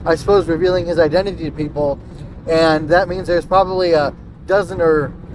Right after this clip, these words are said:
or less people on Earth who were involved with Lamont in his training who could pinpoint or who could put the finger on him for being the Shadow because they recognize that he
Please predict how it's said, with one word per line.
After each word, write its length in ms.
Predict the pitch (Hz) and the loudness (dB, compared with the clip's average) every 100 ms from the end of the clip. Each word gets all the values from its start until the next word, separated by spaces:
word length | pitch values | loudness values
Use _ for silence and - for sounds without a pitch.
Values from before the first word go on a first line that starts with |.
| - | -4
or 200 | 160 160 | 4 4
less 400 | 160 180 175 - - | 4 2 0 -8 -14
people 340 | 196 - 175 165 | -12 -4 -2 -2
on 200 | 156 175 | -2 -2
Earth 240 | 202 180 - - - | -2 -4 -8 -16 -10
who 420 | - 175 170 151 - - - | 0 2 2 0 -4 -10 2
were 160 | 160 | 4
involved 340 | 156 143 175 185 | 4 4 4 2
with 120 | 175 | -2
Lamont 420 | 160 160 156 160 | -2 0 -2 -4
in 120 | 151 | -10
his 420 | 147 160 143 - - - | -2 -2 -2 -8 -16 -16
training 560 | - 175 208 147 - - - - - | -4 -2 -2 -4 -6 -10 -14 -14 0
who 280 | 170 170 156 | 4 4 2
could 380 | - 156 147 - | 2 2 2 -2
pinpoint 540 | 180 170 165 165 151 - | -4 0 0 0 -2 -4
or 340 | 143 139 131 120 | -2 -2 -4 -6
who 140 | 139 147 | -6 -4
could 140 | 147 - - | -6 -10 -6
put 120 | 202 | -4
the 80 | - | -4
finger 240 | 190 190 160 | -4 0 2
on 140 | 147 | 2
him 260 | 143 143 165 - - - - | 0 -2 -4 -8 -16 -8 0
for 120 | 175 | 2
being 160 | 165 | 2
the 80 | 160 | -2
Shadow 340 | - 170 160 147 | 0 2 4 2
because 340 | - 151 131 | -2 -4 -4
they 140 | 139 | -2
recognize 540 | 147 151 151 143 135 120 | 2 0 0 -4 -4 -4
that 100 | 127 | -8
he 260 | 131 127 | -10 -10